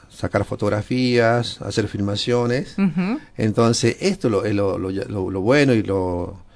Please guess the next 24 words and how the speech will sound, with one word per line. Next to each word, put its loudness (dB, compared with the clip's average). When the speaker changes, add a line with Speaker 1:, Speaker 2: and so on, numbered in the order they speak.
Speaker 1:
y -4
lo 2
llamativo 2
es 0
eso, -2
y 0
lo 0
importante -2
es -2
eso, -10
Speaker 2:
Sí. -6
Speaker 1:
de 2
que, 2
mm, -4
puede 4
ser 0
utilizado, 0
digamos, 0
como -6
le 0
decía 0
en 4
un 2
principio, -2